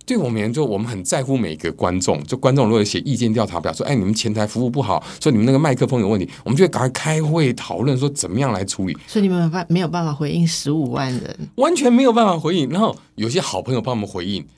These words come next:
Speaker 1: 然后他的脸书就会被灌爆。
Speaker 2: 哦。
Speaker 1: 就骂说：“你干嘛支持这样的剧团？”所以变成说旁边的人也开始不敢去支持你。
Speaker 2: 对。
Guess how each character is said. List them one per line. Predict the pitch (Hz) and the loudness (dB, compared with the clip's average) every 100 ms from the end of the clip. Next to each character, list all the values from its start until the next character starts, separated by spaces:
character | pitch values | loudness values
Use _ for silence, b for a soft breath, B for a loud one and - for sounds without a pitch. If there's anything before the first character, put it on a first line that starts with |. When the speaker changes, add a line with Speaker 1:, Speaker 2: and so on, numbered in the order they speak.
| b | b
Speaker 1:
然 | 123 | -4
后 | |
他 | 170 | -4
的 | 160 | -4
脸 | 107 | -4
书 | 90 113 | -4 -4
就 | |
会 | 120 | -4
被 | 95 101 | -4 -6
灌 | 95 90 | -6 -8
爆。 | 80 80 - _ _ _ _ _ _ _ _ _ _ | -6 -8 -8 _ _ _ _ _ _ _ _ _ _
Speaker 2:
哦。 | - 151 151 | -18 -16 -14
Speaker 1:
就 | 165 | -6
骂 | 180 175 | -2 -2
说 | 190 | -2
：“你 | 170 | -6
干 | 160 190 | -4 -2
嘛 | 175 | -2
支 | 165 170 | -4 -8
持 | 147 | -8
这 | 135 | -8
样 | 160 | -6
的 | 147 | -6
剧 | 151 143 | -8 -10
团？” | - 76 - b | -10 -12 -14 b
所 | - 247 | -4 -2
以 | |
变 | 254 226 | 2 2
成 | |
说 | 175 185 B - | 2 0 B -10
旁 | 120 143 | -4 -2
边 | 190 196 | 2 2
的 | |
人 | 165 | 2
也 | 113 | -2
开 | 92 143 | -2 -6
始 | 139 | -4
不 | 101 - 156 - | -6 -6 -8 -6
敢 | 92 85 76 | -6 -6 -12
去 | - - 104 82 | -10 -6 -6 -6
支 | - 113 | -8 -8
持 | - - 78 | -6 -6 -8
你。 | 82 78 - | -14 -14 -10
Speaker 2:
对。 | 147 131 | -10 -10